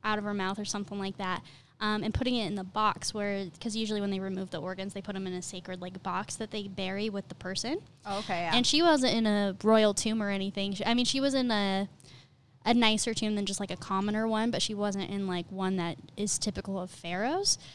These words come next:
Speaker 2: Okay.
Speaker 1: So they ended up finding her because when they opened her casket, she had her one arm crossed over her chest, like how Egyptian, like, queens are supposed to have.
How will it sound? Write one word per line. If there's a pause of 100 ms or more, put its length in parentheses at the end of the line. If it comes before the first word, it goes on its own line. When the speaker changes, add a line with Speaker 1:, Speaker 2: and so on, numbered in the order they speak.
(120)
Speaker 2:
Okay.
Speaker 1:
So
they
ended
up
finding
her
because
when
they
opened
her
casket,
she
had
her
one
arm
crossed
over
her
chest,
like
how
Egyptian, (160)
like, (600)
queens
are
supposed
to
have.